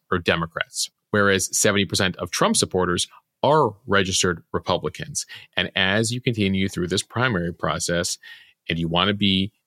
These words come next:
the candidate with R after their name, you have to win over a majority of them. And the thing for her right now, as she continues to go after Trump, is she's losing favorability. She's losing support among Republicans. But what's notable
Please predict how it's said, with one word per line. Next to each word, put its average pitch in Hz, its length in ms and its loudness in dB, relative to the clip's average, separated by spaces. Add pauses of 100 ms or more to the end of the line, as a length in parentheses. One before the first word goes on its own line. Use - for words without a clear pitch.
the 95 220 -4
candidate 101 480 2
with 101 100 -2 (120)
R 113 280 4
after 85 300 0
their 82 100 0
name, 78 380 -4 (220)
you 120 120 4
have - 360 -2
to 101 80 0
win 92 160 2
over 90 320 0
a 110 80 -2
majority 120 400 2
of 82 100 -2
them. 90 240 2
And 90 260 0 (380)
the 104 240 -8
thing 131 280 -2
for 113 180 -2
her 160 240 2
right 85 200 0
now, 82 220 -4
as 90 140 -2
she - 100 -2
continues 101 340 -4
to - 80 -8
go 95 160 0
after 87 220 -2
Trump, 135 380 0 (340)
is 110 120 0
she's 117 220 2 (120)
losing 131 440 2
favorability. 85 720 -2 (240)
She's 110 300 0
losing 127 440 2
support - 420 -2
among 82 200 -2
Republicans. 82 720 -6 (300)
But 98 240 0
what's 107 220 -2
notable 107 680 2